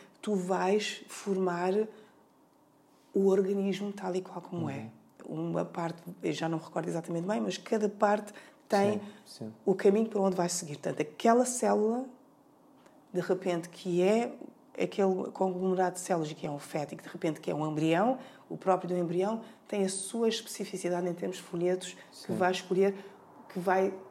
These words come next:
Speaker 1: determinar como é que vão ser os dentes, como é que vai ser a pele, como é que vai
Speaker 2: Sim.
Speaker 1: ser o si-, o sistema,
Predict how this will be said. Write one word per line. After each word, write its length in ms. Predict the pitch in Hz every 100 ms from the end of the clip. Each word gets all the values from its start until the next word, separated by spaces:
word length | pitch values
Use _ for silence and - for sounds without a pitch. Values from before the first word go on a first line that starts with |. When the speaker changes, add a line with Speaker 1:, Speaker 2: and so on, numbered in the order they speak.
| -
Speaker 1:
determinar 680 | 185 196 196 185 180 185 190
como 220 | 185 190
é 100 | 196
que 120 | 190
vão 180 | 185 180
ser 400 | 175 - 185 185 - - - -
os 240 | 196 185
dentes, 640 | 175 165 226 247 240 240 226
como 280 | - 180 175
é 100 | 170
que 80 |
vai 200 | 170 160
ser 280 | 160 - 143
a 80 | 151
pele, 320 | - 240 226
como 180 | 226 208
é 60 | 185
que 80 | 185
vai 140 | 165
Speaker 2:
Sim. 60 | -
Speaker 1:
ser 120 | 160
o 80 | 151
si-, 240 | - - -
o 100 | 160
sistema, 600 | - - - 151 151